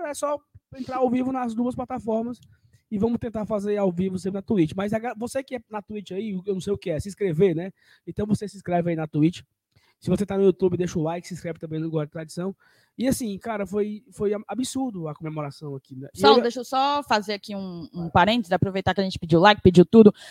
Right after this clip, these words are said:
Speaker 2: Agradecer ao Pix do meu querido Edu Rocha, tá? Mandou um Pix aqui pra gente.
Speaker 1: Bom?
Speaker 2: Prometeu e mandou, viu?
Speaker 1: Bom?
Speaker 2: Bom.
Speaker 1: Bom, é.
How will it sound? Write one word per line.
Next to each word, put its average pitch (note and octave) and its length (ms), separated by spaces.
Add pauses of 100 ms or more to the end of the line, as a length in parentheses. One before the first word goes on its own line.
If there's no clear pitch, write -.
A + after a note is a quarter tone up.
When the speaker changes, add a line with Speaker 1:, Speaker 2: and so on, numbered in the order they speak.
(140)
Speaker 2:
Agradecer B3 840 (180)
ao B3+ 240 (160)
Pix D4 400
do C4 140
meu C4 160
querido B3 500
Edu B3 280
Rocha, A3 460
tá? G3 360
Mandou A3+ 440
um C4 60
Pix A#3+ 300
aqui A3+ 180
pra G#3 260
gente. G3+ 520 (200)
Speaker 1:
Bom? G3+ 120
Speaker 2:
Prometeu C#4+ 680
e D#4+ 60
mandou, D4 420
viu? F3+ 160
Speaker 1:
Bom? B3 320 (280)
Speaker 2:
Bom. C#4 440 (1700)
Speaker 1:
Bom, G3 320 (160)
é. G3+ 200